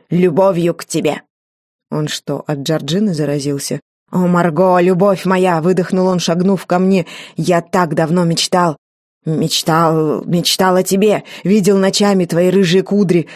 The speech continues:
в которых так восхитительно запустить пальцы. Мечтал прикоснуться, ощутить. О!» Он закатил глаза, не находя слов от восторга.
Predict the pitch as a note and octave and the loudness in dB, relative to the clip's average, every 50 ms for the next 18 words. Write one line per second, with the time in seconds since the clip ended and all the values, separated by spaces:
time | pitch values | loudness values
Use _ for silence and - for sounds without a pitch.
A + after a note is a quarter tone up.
0 | - - - - G3+ - F#3+ F#3+ F3+ - - F#3+ F#3 - F3 F#3+ F#3+ - - - | -20 -8 -4 -4 0 2 2 0 0 0 -2 -2 -2 0 -2 -2 -2 -2 -2 -2
1 | G3+ F#3+ - G#3+ G#3 E3 - F3 E3 F3 F3+ E3+ E3 F3 - F3+ E3+ - - G3 | -2 -2 0 -2 -2 0 0 0 0 2 2 2 0 0 0 -2 -4 -2 -4 -4
2 | E3+ - _ _ F#3 F3+ F3 D3+ C#3+ - - - D#3 - - - - - - G#3 | -4 -4 _ _ 0 0 0 -2 -4 -6 -8 -8 -8 -10 -10 -20 -20 -4 0 0
3 | G#3+ F#3 - - - F#3+ F#3+ E3+ G3 G3 G3 G3+ F#3 - G#3+ G#3+ A3 G#3 G3+ - | 0 2 0 0 2 2 2 2 2 0 2 0 0 2 2 2 2 2 0 -2
4 | - - E3+ F3+ F3+ - G3+ - - A#3+ A#3+ G#3 - - - - - - - E3+ | -2 0 0 0 2 0 -2 0 0 0 2 0 0 -4 -10 -12 -12 -4 0 2
5 | F#3+ G3 G3 G3 F#3+ F#3 F3+ F3 E3 D#3+ D3 - - _ _ _ _ _ _ _ | 2 4 4 4 4 4 2 2 0 -2 -4 -6 -10 _ _ _ _ _ _ _
6 | - - F3 E3+ E3+ D3 D3+ E3 - D#3+ E3 - F3 E3+ D#3+ C#3+ D#3 E3 E3 D#3 | -4 -2 -2 0 0 -2 -2 -2 -2 -2 -2 0 -2 -2 0 0 -2 -2 0 0
7 | F3+ F#3 F#3 E3+ E3 D#3+ D#3+ - E3 D#3 E3+ E3+ E3 - E3+ E3+ E3 - D#3+ C#3+ | 0 0 0 0 0 -2 -2 -2 -2 0 0 -2 -2 -2 -2 -2 -2 -2 -6 -6
8 | - D#3+ D#3+ D#3+ - - F3 E3+ E3 D3+ D3+ C#3+ | -4 -4 -4 -4 -2 -2 0 0 0 0 -2 -4